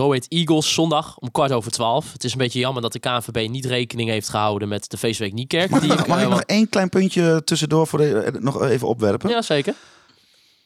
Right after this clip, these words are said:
Speaker 2: Ik vind het bijzonder dat we al twee wedstrijden geen Romano Postma hebben gezien.
Speaker 1: Nee, helemaal niet inderdaad. Ja.
Speaker 2: En niet omdat ik nou vind dat hij er per se in moet.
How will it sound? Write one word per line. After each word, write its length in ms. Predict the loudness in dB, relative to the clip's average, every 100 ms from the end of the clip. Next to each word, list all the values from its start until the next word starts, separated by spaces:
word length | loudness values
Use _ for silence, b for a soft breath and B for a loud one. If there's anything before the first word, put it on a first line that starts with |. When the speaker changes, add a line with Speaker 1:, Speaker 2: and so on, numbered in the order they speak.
| _
Speaker 2:
Ik 180 | -2 -2
vind 180 | 2 2
het 120 | 2
bijzonder 440 | 0 2 4 4 2
dat 140 | 2
we 100 | 2
al 140 | 2
twee 260 | 2 2 4
wedstrijden 500 | 2 2 2 2 2
geen 160 | 0 0
Romano 280 | 2 0 -2
Postma 320 | -6 -8 -8
hebben 180 | -10 -14
gezien. 240 | -16 -18 _ _ _ _ _ _
Speaker 1:
Nee, 120 | -6 -2
helemaal 320 | -2 -2 -4
niet 180 | -6 -8
inderdaad. 340 | -6 -6 -4
Ja. 160 | -4 0
Speaker 2:
En 200 | 2 4
niet 200 | 4 2
omdat 240 | 2 0
ik 180 | -2 -2
nou 140 | 0
vind 160 | 2 0
dat 100 | 2
hij 120 | 2
er 280 | 0 -4 -2
per 140 | 0
se 160 | 2 2
in 120 | 2
moet. 280 | 0 0